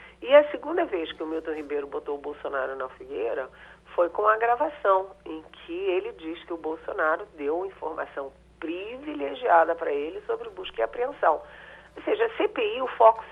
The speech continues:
sempre é o governo e sempre é o presidente. Então é ruim pro Bolsonaro.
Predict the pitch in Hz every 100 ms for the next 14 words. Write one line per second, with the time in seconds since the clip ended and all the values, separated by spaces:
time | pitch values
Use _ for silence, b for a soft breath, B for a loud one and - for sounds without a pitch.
0 | - 226 277 285 269 285 185 196 587 B
1 | B B B B 175 165 160 165 156 202
2 | 269 294 311 - 269 - 311 269 320 -
3 | 349 349 285 202 185 - - - - -
4 | 269 202 226 269 247 196 190 190 190 160
5 | 165 202 254